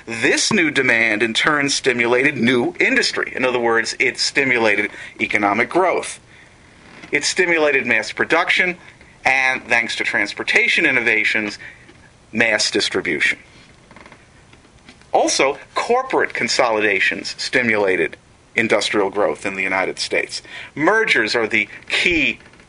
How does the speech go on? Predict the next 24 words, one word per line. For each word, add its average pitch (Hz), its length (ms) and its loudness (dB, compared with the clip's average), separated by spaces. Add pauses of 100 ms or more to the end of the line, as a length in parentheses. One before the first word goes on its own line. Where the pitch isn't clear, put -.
(140)
uh, - 20 0
uh, 107 300 2
uh, 101 420 0 (340)
uh, 101 160 2
the, - 160 -4 (140)
the 127 80 -6
key 190 240 0
device 113 560 0
here. - 340 -6 (360)
Uh, 110 200 2 (280)
two 190 180 0
companies 156 680 0
competing 180 560 0
with 156 120 2
each 143 220 2
other, 127 320 0 (180)
merging 143 600 2
into 123 480 -2
a 117 100 4
larger, 120 640 0 (160)
more 117 220 0
efficient 120 560 0
and, 110 240 0
uh, 104 180 0